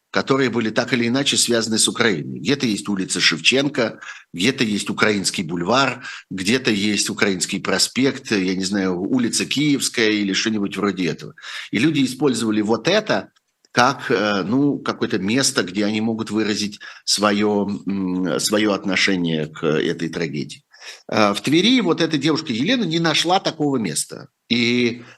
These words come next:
она, э, приняла тогда решение пойти с этими цветами к памятнику, который ей по смыслу,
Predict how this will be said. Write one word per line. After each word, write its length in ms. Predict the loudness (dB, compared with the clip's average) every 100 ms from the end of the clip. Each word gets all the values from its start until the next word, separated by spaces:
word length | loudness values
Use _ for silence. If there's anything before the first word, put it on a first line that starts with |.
| _ _
она, 800 | 0 2 4 4 4 4 2 0
э, 460 | 0 0 2 0 -2 -2
приняла 680 | -2 0 2 2 0 -2 -6
тогда 400 | -10 -4 -2 0
решение 560 | 0 2 2 2 0 -2
пойти 420 | -2 -4 -2 -2
с 140 | 0
этими 260 | -2 -2 -4
цветами 540 | -4 -4 -2 0 0
к 320 | -2 -2 -2 -2
памятнику, 600 | -2 -2 -2 -4 -4 -4
который 360 | -2 0 0
ей 160 | 0 0
по 180 | 0 0
смыслу, 760 | 0 0 0 0 0 -2 -4